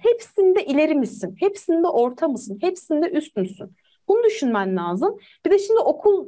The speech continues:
hayatın olacak. Okula kaç saat ayırıyorsun? Bir de o lazım. Şimdi ben şunu diyorum, genelde okulu olan bir öğrencinin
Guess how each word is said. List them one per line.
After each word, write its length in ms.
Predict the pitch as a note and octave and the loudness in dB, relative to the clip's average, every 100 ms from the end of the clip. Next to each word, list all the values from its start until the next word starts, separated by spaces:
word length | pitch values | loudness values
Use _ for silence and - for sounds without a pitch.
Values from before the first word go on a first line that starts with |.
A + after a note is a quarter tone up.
| - | -8
hayatın 540 | - A3 G3+ F#3+ G3+ | -2 0 2 0 -4
olacak. 280 | F#3+ F#3+ E4 | -2 0 0
Okula 280 | D4+ F4+ G4 | 0 2 0
kaç 200 | F4 D4+ | 0 -4
saat 380 | - G#3 F#3 F#3+ | -2 -2 -2 -4
ayırıyorsun? 520 | F#3 F3+ F3+ - A3+ | -2 -2 -4 -2 -2
Bir 100 | C4 | 2
de 40 | |
o 160 | E4+ F4 | 4 4
lazım. 500 | C#4 G3 F3+ A3 G#4 - - - - | 4 2 0 -2 -4 -10 -20 -20 -2
Şimdi 280 | G4 G4+ G4 - | 4 4 2 -2
ben 180 | F4 G#4 | 0 2
şunu 320 | G#4 G#4+ A4 | 2 2 2
diyorum, 340 | G4 G#4 D#4+ A#3 | 4 4 4 0
genelde 500 | B3+ E4 F4 D4 A3 | 0 0 0 0 -2
okulu 380 | A#3 - D4+ G4 | -2 -2 0 4
olan 340 | F4+ D#4 C#4 | 4 2 0
bir 100 | D#4+ | 2
öğrencinin 840 | E4 D4 A#3 G#3 F#3+ B3+ G#4+ - | 2 2 0 -2 -2 -2 -2 -4